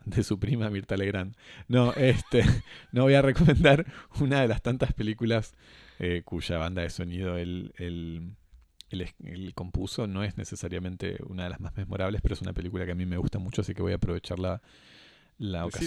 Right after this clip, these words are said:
Speaker 1: ocasión.
Speaker 2: Javi, me
Speaker 1: Es
Speaker 2: estoy, quiero
Speaker 1: la,
Speaker 2: saber.
Speaker 1: La Baie des Anges, La Bahía de los Ángeles. Es una película de Jacques
Speaker 2: De
Speaker 1: Demy,
Speaker 2: Demy también, claro.
Speaker 1: este, con una de mis,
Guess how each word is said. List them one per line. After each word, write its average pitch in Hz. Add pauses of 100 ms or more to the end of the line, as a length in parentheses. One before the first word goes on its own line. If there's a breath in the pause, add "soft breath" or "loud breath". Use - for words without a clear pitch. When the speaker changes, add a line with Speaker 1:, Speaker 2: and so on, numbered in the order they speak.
(120)
Speaker 1:
ocasión. 127
Speaker 2:
Javi, 135
me 110
Speaker 1:
Es 104
Speaker 2:
estoy, 131 (100)
quiero 117
Speaker 1:
la, 113
Speaker 2:
saber. 107
Speaker 1:
La 113
Baie 127
des 127
Anges, 101 (100)
La 92
Bahía 107
de 104
los 95
Ángeles. 113
Es -
una 98
película 95
de 90
Jacques 101
Speaker 2:
De 95
Speaker 1:
Demy, 95
Speaker 2:
Demy 147
también, 90
claro. 98 (120)
Speaker 1:
este, 85
con 85
una 87
de 82
mis, 80